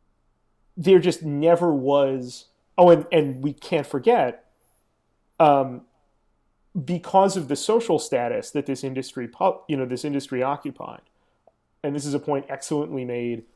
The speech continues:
by Michael Chabon in, uh, The Amazing Adventures of Kavalier and Clay, thi-, this is basically open to, you know, Ju-, like,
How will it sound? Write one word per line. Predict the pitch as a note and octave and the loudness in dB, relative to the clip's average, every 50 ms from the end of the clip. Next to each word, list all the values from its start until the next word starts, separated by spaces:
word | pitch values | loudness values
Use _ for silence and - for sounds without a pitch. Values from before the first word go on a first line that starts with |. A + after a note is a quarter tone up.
| _ _ _ | _ _ _
by | _ C3+ B2+ | _ -2 -2
Michael | B2+ B2 B2 A#2+ B2+ B2+ | 0 -2 -2 -2 -4 -8
Chabon | - - C3 F3 F#3 F3+ E3 | -8 -6 -2 0 0 0 0
in, | D3 C3 B2 B2 A#2+ A#2+ - _ _ | -2 -4 -6 -8 -10 -14 -16 _ _
uh, | C#3 C3 B2 A#2+ A#2+ A#2+ | -4 -4 -2 -2 -4 -6
The | A#2+ A#2+ | -8 -8
Amazing | A2+ B2+ B2 A#2 B2 B2 | -8 -8 -8 -8 -8 -10
Adventures | A2+ A2+ A#2 A#2 - A#2+ A#2 | -8 -10 -10 -10 -10 -12 -12
of | A#2+ - | -12 -10
Kavalier | - A#2 A#2 A#2+ B2 A#2 A2+ | -8 -8 -6 -6 -8 -8 -10
and | A#2 A#2 | -12 -10
Clay, | - - G#3 A3 E3+ A#2+ A#2 A#2+ - _ _ _ _ _ _ _ _ _ _ _ _ _ _ _ _ - C#3 | -6 -4 -2 -2 -2 -4 -6 -10 -14 _ _ _ _ _ _ _ _ _ _ _ _ _ _ _ _ -14 -4
thi-, | B2+ E3+ F#3+ F#3+ F#3+ | -2 -2 -2 -2 0
this | - E3 F3+ - | 0 0 0 0
is | A3 D#3 - | -4 -6 -4
basically | - D#3+ D#3 D#3+ D#3+ - F3 - D#3+ D#3 C#3 | 0 0 0 0 0 -2 -4 -4 -2 -4 -2
open | C3 C3 C3+ B2+ C3+ B2+ B2 A#2+ A#2+ A2+ - | -2 -2 -4 -4 -4 -8 -8 -8 -12 -14 -6
to, | - C#3+ B2+ A#2+ A#2+ A#2+ A#2 _ _ _ | -4 -4 -4 -2 -4 -8 -10 _ _ _
you | E3+ D#3+ | -10 -6
know, | C#3 C3 B2 B2 - _ _ - F#3+ - _ _ _ _ _ _ _ _ _ _ _ _ _ _ _ - E3+ D3 | -6 -6 -6 -8 -12 _ _ -20 -20 -20 _ _ _ _ _ _ _ _ _ _ _ _ _ _ _ -16 -16 -14
Ju-, | A2+ A2+ C#3 E3 - _ | -14 -12 -14 -14 -14 _
like, | A#3 F#3 D3+ C3+ A#2+ - | 0 0 2 2 0 -4